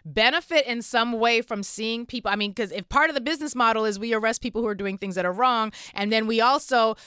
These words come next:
are responsible for helping people who did something wrong to be in a position where they no longer have to do anything wrong, but we're not gonna actually execute that duty very well, so we're putting people in a position where they're still having to navigate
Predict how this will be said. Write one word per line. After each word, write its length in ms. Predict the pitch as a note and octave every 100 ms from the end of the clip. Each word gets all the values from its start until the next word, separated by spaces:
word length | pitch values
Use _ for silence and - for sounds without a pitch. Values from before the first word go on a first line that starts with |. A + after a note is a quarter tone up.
| -
are 200 | A#3 G#3+
responsible 520 | G#3 - B3+ B3+ A3 A3+
for 120 | G#3+
helping 260 | A#3 A#3
people 180 | B3 A3
who 80 | A3
did 140 | A3+
something 240 | B3 G#3 G3+
wrong 220 | G#3+ A3
to 120 | -
be 140 | F#3+ G#3+
in 60 |
a 40 | G#3
position 280 | G#3+ A3
where 80 | G3+
they 80 | F#3
no 100 | G#3
longer 160 | G#3 G3+
have 80 |
to 40 | F#3
do 60 |
anything 280 | G3 F#3+ F#3+
wrong, 280 | D4 E4 C#4
but 120 | A#3
we're 60 | B3+
not 140 | C4
gonna 120 | A#3+
actually 260 | A#3 - A#3
execute 440 | C4+ - C4 C#4+ -
that 300 | A3+ G3+ F3+
duty 320 | G#4 G#4+ F#4
very 260 | D4+ D4 C#4+
well, 340 | C#4 C4 C4
so 140 | C4+ B3
we're 140 | B3
putting 360 | - E4+ D4+ C4+
people 260 | D#4 A#3
in 100 | C4
a 40 | A#3+
position 400 | A#3+ C4+ C4 A#3+
where 120 | A#3+
they're 180 | A3 A3+
still 380 | - C4+ B3+
having 280 | A#3+ A3 A3+
to 100 | A#3+
navigate 600 | G3+ G3+ G#3+ G3+ G3 F#3+